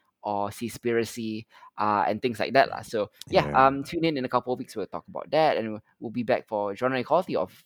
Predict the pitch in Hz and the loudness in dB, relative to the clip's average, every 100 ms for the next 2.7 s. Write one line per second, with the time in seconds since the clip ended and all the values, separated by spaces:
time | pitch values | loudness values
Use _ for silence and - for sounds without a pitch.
0 | - 80 110 - 87 104 98 98 _ - | -4 -4 -6 -10 -4 -2 -2 -4 _ -20
1 | _ - 113 110 113 - 127 117 117 110 | _ -4 -2 -2 -4 0 2 2 0 -2
2 | 104 101 98 98 95 95 | 0 2 0 0 0 0